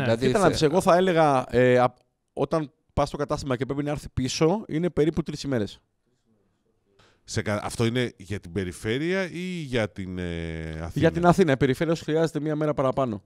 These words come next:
Speaker 3: Μία μέρα παραπάνω.
Speaker 1: Ε,
Speaker 2: Αλλά
Speaker 1: laptop.
Speaker 2: εμείς φαντάσου ότι τα πιο
Speaker 3: Α.
Speaker 2: πολλά από τα smartphone που παραλαμβάνουμε τα φτιάχνουμε την ίδια μέρα ή την επόμενη.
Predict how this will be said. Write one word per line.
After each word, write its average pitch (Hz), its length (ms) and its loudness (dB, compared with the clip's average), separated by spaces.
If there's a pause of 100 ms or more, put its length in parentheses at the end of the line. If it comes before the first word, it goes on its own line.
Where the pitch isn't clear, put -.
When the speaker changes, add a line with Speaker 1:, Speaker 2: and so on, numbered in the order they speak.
Speaker 3:
Μία 98 180 -4
μέρα 98 180 -2
παραπάνω. 90 580 -6
Speaker 1:
Ε, 120 360 -6
Speaker 2:
Αλλά 143 380 6
Speaker 1:
laptop. - 40 -6
Speaker 2:
εμείς 156 220 0
φαντάσου 165 320 0
ότι - 80 -8
τα 135 80 -2
πιο - 140 -2
Speaker 3:
Α. 160 40 0
Speaker 2:
πολλά 156 300 2
από 131 180 -2
τα 107 440 -4 (140)
smartphone 127 120 -6
που 147 160 -8
παραλαμβάνουμε 107 640 -4
τα 135 100 -8
φτιάχνουμε 185 300 -4
την 170 140 -8
ίδια 180 180 -4
μέρα 185 180 -2
ή 190 60 0
την 175 120 -8
επόμενη. 120 480 -2